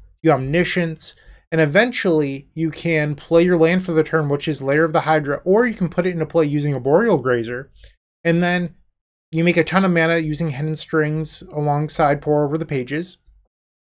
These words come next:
Eventually, you turn your Thespian Stage into a Lair of the Hydra. This has already been on the battlefield. So when it becomes a Hydra, you don't have to worry about haste.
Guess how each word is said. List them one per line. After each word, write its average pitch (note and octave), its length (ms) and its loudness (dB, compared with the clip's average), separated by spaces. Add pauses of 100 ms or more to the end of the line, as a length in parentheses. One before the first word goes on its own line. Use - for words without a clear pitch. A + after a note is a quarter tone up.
(140)
Eventually, D#3 720 0 (480)
you D#3+ 140 -4
turn G3+ 300 0
your F3+ 400 0
Thespian F#3 420 0
Stage D3+ 440 -2
into F#3 320 0
a F3 80 2
Lair E3 200 4
of D#3+ 60 0
the D#3 60 2
Hydra. B2+ 480 -4 (340)
This G3 140 -2
has F#3 140 -4
already G3 500 2
been D#3+ 300 2
on E3+ 80 0
the D3+ 80 0
battlefield. B2+ 560 -2 (340)
So - 180 2
when E3+ 160 4
it F3 60 -2
becomes F#3+ 300 0
a F3 60 4
Hydra, D#3 380 2
you C#3 80 -4
don't E3+ 140 0
have E3+ 140 -6
to E3 60 2
worry D3 160 2
about C#3 180 -2
haste. - 480 -12